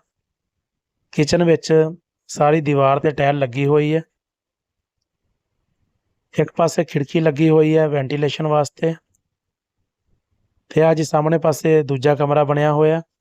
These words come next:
ਦੂਜਾ ਕਮਰਾ ਵੀ ਪਹਿਲੇ ਕਮਰੇ ਵਾਂਗੂ ਖੁੱਲ੍ਹਾ ਡੁੱਲਾ ਬਣਿਆ ਹੈ ਜੀ। ਮਾਲਕਾਂ ਨੇ ਘਰ ਦੀ ਡਿਮਾਂਡ ਚੌਦਾਂ ਲੱਖ ਰੁਪਏ ਰੱਖੀ ਹੈ।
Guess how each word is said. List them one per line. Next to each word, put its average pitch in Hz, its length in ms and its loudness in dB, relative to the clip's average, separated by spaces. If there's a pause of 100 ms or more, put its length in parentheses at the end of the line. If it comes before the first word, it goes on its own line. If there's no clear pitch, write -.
(2000)
ਦੂਜਾ 143 360 2
ਕਮਰਾ 151 320 0
ਵੀ 156 260 -2
ਪਹਿਲੇ 147 360 -2
ਕਮਰੇ 147 300 -2
ਵਾਂਗੂ 143 460 0 (420)
ਖੁੱਲ੍ਹਾ 147 280 0
ਡੁੱਲਾ 147 220 2
ਬਣਿਆ 139 280 -2
ਹੈ 139 100 0
ਜੀ। 147 240 -8 (420)
ਮਾਲਕਾਂ 143 540 0
ਨੇ 147 180 -2
ਘਰ 143 340 0
ਦੀ 143 180 -6
ਡਿਮਾਂਡ 135 520 -2 (1080)
ਚੌਦਾਂ 175 360 0
ਲੱਖ 156 280 0
ਰੁਪਏ 147 180 0
ਰੱਖੀ 139 400 -2
ਹੈ। 170 120 0